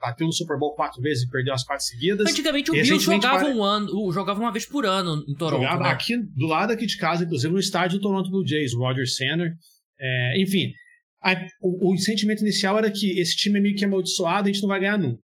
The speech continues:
Speaker 1: Claro que, é, passa um pouquinho da emoção.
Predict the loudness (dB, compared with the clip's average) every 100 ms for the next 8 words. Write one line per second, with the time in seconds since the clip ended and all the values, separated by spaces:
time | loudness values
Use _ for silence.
0 | _ _ _ _ -2 0 -2 0 2 2
1 | 0 -6 -4 -2 -2 -4 -8 _ _ -4
2 | -2 -2 -2 -4 -6 -4 -2 0 0 -2
3 | -2 -2 0 -2